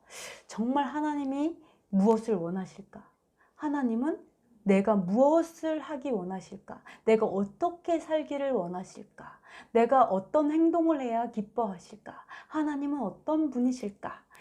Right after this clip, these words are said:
이런 거를 계속 듣는 거예요. 그리고 행하는 거예요. 그리고 믿음으로 그것을 정말 행할 때 성령님께서는 원하지 않아도, <laughs> 원하지 않을 수 없겠지만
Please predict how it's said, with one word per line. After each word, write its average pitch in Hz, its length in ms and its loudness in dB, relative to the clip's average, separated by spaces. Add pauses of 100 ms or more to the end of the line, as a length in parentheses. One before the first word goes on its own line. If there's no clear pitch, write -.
(160)
이런 311 320 6
거를 330 360 -2
계속 508 540 0
듣는 240 400 0
거예요. 196 380 -12 (800)
그리고 247 520 0 (300)
행하는 330 400 2
거예요. 180 320 -14 (1300)
그리고 247 520 -6 (280)
믿음으로 240 1120 2
그것을 196 400 -8
정말 196 420 -4
행할 226 400 -6
때 247 260 -8 (440)
성령님께서는 233 1040 -6 (320)
원하지 220 500 4
않아도, 180 340 -6 (160)
<laughs> - 140 -20
원하지 220 460 4
않을 185 180 2
수 196 120 -2
없겠지만 202 640 -4